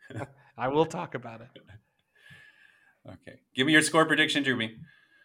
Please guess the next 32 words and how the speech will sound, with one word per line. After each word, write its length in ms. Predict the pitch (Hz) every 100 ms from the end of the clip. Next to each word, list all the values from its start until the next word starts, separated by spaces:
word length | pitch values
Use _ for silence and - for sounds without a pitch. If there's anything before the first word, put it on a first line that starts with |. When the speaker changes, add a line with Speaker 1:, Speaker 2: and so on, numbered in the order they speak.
| _ _ _ _ _ _ _ - - - - - -
Speaker 2:
Uh, 600 | 143 147 143 143 139 143
I 100 | - -
think 160 | 190
we're 120 | 190 165
gonna 160 | 151
go 160 | 135 135
on 100 | 127
the 80 | 120
road 680 | 113 120 120 120 120 120 120
and 500 | 117 113 110 107 104 - -
we're 160 | 117
gonna 160 | 113 107
take 240 | - 104 110
'em 80 |
down 240 | 104 98 101
three 180 | - 104
nil. 180 | 101 - - _ _ _ -
Speaker 1:
Three 140 | 120
nil? 320 | 123 98 127
Speaker 2:
Yeah, 140 | 151 131
and, 80 | 127 - -
and 180 | 143 143
Gary 280 | 143 143 139
to 80 |
score, 580 | 131 - 127 127 123 120 - - -
Gary 160 | 135
to 80 | 139
start, 280 | 131 127 120
Gary 140 | 113 110
to 60 |
score. 300 | - 104 - _ _ _ _ _ _ _ _ _ _ _ _ _ -
Speaker 1:
Uh, 280 | 85 85